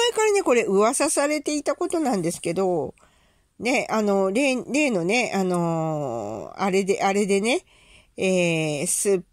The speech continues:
ぱいね、プロテインのあれでね、えー、なんていうのかな、Dのなんちゃらですね、Dのなんちゃらがね、パズルのようにね、こう、こういうふうにね、こう、組み替わっ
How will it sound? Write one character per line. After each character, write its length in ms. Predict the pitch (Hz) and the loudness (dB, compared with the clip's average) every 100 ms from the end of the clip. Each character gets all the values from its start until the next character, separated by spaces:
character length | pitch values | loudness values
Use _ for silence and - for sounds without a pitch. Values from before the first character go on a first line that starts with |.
| - | -6
ぱ 640 | 147 139 151 165 240 262 | -4 -2 -2 0 2 2
い 140 | 247 202 | 2 0
ね、 160 | 247 | -2
プ 140 | 262 240 | 0 2
ロ 140 | 214 | 2
テ 180 | 202 214 | 2 0
イ 100 | 196 | 0
ン 140 | 190 | 0
の 200 | 202 - | 0 0
あ 100 | 170 175 | 0 0
れ 100 | 170 | 0
で 160 | 170 | 0
ね、 240 | 196 311 - - _ _ _ - | 0 0 -2 -12 _ _ _ -6
え 1300 | 214 214 202 190 185 180 175 165 151 147 147 135 - | -2 2 2 4 4 2 0 0 -2 -2 -4 -6 -10
ー、 40 | - _ _ _ _ _ | -16 _ _ _ _ _
な 160 | 180 180 | -4 -4
ん 60 | 170 | -2
て 80 | |
い 20 | 151 | -6
う 40 | |
の 80 | 139 | -4
か 100 | 190 | 0
な、 160 | 240 | 0
D 320 | 233 226 220 208 | 2 2 2 2
の 140 | 175 | 2
な 180 | 180 226 | 2 0
ん 80 | 233 | 0
ち 100 | 254 | 0
ゃ 60 | |
ら 100 | 277 | 0
で 140 | 269 320 | 0 0
す 100 | 247 | -2
ね、 160 | 247 | -2
D 300 | 220 196 160 | -2 -4 -4
の 100 | 107 | -6
な 180 | 139 131 | -6 -6
ん 120 | 202 | -4
ち 100 | 208 | -4
ゃ 20 | |
ら 80 | 208 | -2
が 140 | 214 220 | -2 -2
ね、 220 | 254 320 - - _ | -2 -4 -10 -20 _
パ 180 | - 262 | -4 -2
ズ 160 | 214 247 | 0 0
ル 120 | 226 | 0
の 160 | 220 220 | -2 -2
よ 380 | 220 196 175 | 0 0 -2
う 60 | 185 | -2
に 160 | 254 302 | -2 0
ね、 200 | 294 302 | 0 0
こ 880 | 277 240 233 226 220 208 202 160 - | 0 4 4 4 4 4 2 0 -6
う、 340 | _ _ _ | _ _ _
こ 240 | - 220 214 | -6 -2 0
う 80 | 233 | 0
い 80 | |
う 60 | 240 | 0
ふ 40 | |
う 60 | 247 | 0
に 140 | 196 | -2
ね、 100 | 208 | -2
こ 200 | 226 190 | -4 -6
う、 60 | 208 | -6
組 360 | - 214 226 226 | -8 -8 -6 -6
み 60 | |
替 180 | - 233 | -2 0
わ 200 | 208 | 2
っ 80 | 208 | 0